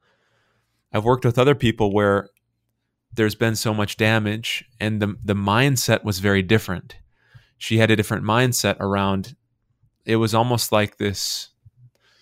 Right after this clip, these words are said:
occasionally I'll work with somebody where the, the wife has this,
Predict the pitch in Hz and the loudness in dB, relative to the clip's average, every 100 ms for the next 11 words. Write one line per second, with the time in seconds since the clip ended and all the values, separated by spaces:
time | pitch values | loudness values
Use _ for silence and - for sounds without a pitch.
0 | _ _ _ _ _ _ - - 123 131 | _ _ _ _ _ _ -10 0 4 4
1 | 104 110 107 101 104 101 101 - 101 98 | 4 0 2 2 2 0 -4 -4 -4 -2
2 | 92 98 92 92 - 95 92 98 98 - | 0 0 0 -2 -4 -6 -2 -2 -2 -4
3 | - 101 104 92 98 90 - - - | -6 -2 -2 -4 -6 -6 -6 -8 -12